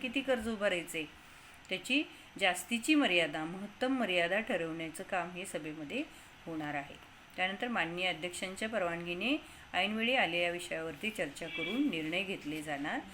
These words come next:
आहेत. अशा पद्धतीने ही सगळी काय काय आहे सभेपुढे मांडलेल्या विषयांची यादी आपण सभेची कार्यक्रम पत्रिका याच्यामध्ये देणार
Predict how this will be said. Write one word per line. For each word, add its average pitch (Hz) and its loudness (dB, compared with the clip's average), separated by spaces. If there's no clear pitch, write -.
आहेत. 165 -4
अशा 214 0
पद्धतीने 233 0
ही 233 2
सगळी 208 -2
काय 208 2
काय 196 2
आहे 220 -4
सभेपुढे 196 -2
मांडलेल्या 175 0
विषयांची 170 -2
यादी 185 2
आपण 190 -4
सभेची 196 -2
कार्यक्रम 180 -2
पत्रिका 175 -4
याच्यामध्ये 160 -2
देणार 165 -2